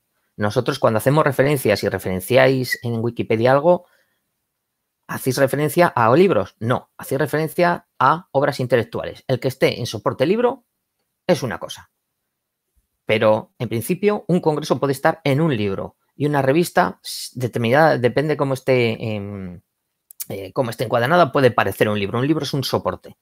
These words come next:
¿de acuerdo? El libro lo soporta todo, ¿vale? Por eso nosotros hablamos siempre de la tipología de documento, ¿de acuerdo? O es una revista, o son las actas de un congreso, o es una obra colectiva, o es una monografía,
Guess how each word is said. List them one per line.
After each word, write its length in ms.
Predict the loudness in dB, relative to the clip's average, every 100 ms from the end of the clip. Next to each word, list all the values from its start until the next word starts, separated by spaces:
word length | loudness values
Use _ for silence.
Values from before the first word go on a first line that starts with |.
| -10
¿de 80 | -4
acuerdo? 260 | 0 2
El 120 | 2 2
libro 220 | 2 2
lo 120 | 2
soporta 420 | -2 -4 -2 -2
todo, 280 | -2 -6 _ _ _ _ _ _
¿vale? 200 | 0 0
Por 140 | -2 -6
eso 140 | -4
nosotros 300 | -4 -2 2
hablamos 340 | 4 2 2
siempre 380 | 0 0 0 0 -6 -20 -10
de 320 | -6 -4 -4
la 160 | -2 -2
tipología 560 | 0 0 0 2 2 4
de 100 | 2
documento, 640 | 0 -2 -4 -6 -16 -20 _ _ -10
¿de 60 |
acuerdo? 280 | -2 0 0
O 120 | -2
es 100 | -2
una 240 | -2 -2 -2
revista, 520 | -2 -2 -2 -2 -4
o 60 | -8
son 140 | -4
las 140 | -2 -2
actas 180 | -4
de 60 | -4
un 60 | 0
congreso, 480 | 0 0 -2 -4 -6 -20 -6
o 120 | -2
es 120 | 0 0
una 160 | 0
obra 200 | 2 0
colectiva, 580 | 0 -2 -4 -2 -2 0
o 140 | 2 2
es 140 | 2
una 180 | 0 0
monografía, 680 | 0 0 -2 -4 -10 -14